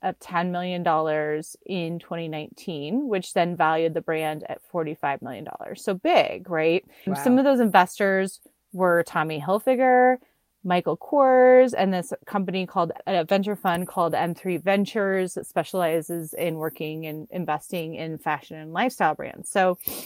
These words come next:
Speaker 1: here's where things started to get interesting. This, this week, or I think it was maybe a little bit before, Ariel turned off her comments on her Instagram, which if you're playing the Instagram game, you're always looking for more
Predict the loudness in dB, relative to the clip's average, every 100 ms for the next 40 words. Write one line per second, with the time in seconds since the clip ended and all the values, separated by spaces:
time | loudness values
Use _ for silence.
0 | -16 -20 _ _ _ _ -6 4 4 6
1 | 4 4 2 2 4 4 4 2 2 0
2 | -4 -8 -6 -8 -8 -10 -10 -16 -20 -20
3 | -20 _ _ _ _ 8 8 8 -4 -16
4 | -20 _ _ _ -14 -2 2 2 2 2
5 | 2 4 4 4 4 0 2 2 4 2
6 | 2 4 2 2 -2 -4 0 4 4 4
7 | 2 4 8 8 10 8 6 2 -4 -8
8 | 0 4 8 6 4 -4 -4 -2 0 0
9 | -4 -6 -4 -4 -4 -8 -4 -2 0 0
10 | 0 0 -2 2 2 0 -8 -6 -2 0
11 | 0 0 2 4 4 2 -2 -2 -2 0
12 | -2 -4 -6 -6 -6 -2 0 0 -2 -4
13 | -4 -6 -4 -6